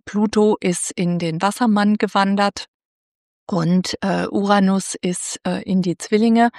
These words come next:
gegangen, äh, hat nur gerade im Moment durch die Rückläufigkeit wieder einen Schritt in den Stier zurückgemacht. Ähm, Saturn und Neptun haben sich schon einmal aus den Fischen rausgewagt in den Widder rein.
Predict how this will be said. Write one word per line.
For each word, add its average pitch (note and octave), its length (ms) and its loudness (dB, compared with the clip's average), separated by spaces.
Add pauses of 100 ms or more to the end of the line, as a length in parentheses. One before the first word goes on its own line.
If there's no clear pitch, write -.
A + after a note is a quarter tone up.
(540)
gegangen, G#3+ 720 4
äh, F#3+ 240 -6
hat - 340 -4
nur G3+ 180 2
gerade F#3+ 520 2
im G3 120 0
Moment F#3 640 2
durch F#3+ 160 -2
die - 120 -2
Rückläufigkeit G3+ 1080 -2
wieder F#3+ 380 0 (180)
einen F3 340 0
Schritt - 300 -4
in F#3 180 0
den F3 160 2
Stier G#3+ 320 0
zurückgemacht. G#3 800 0 (1040)
Ähm, G3+ 320 2 (100)
Saturn G#3+ 680 2
und F#3+ 300 2
Neptun A3 640 0
haben G3+ 220 2
sich G3 200 -2
schon F#3+ 220 -2
einmal F#3 380 0
aus - 260 -4
den F3 200 0
Fischen A#3+ 320 0
rausgewagt G3 920 -2
in F3+ 180 2
den E3+ 220 0
Widder A3 320 2
rein. G3+ 320 0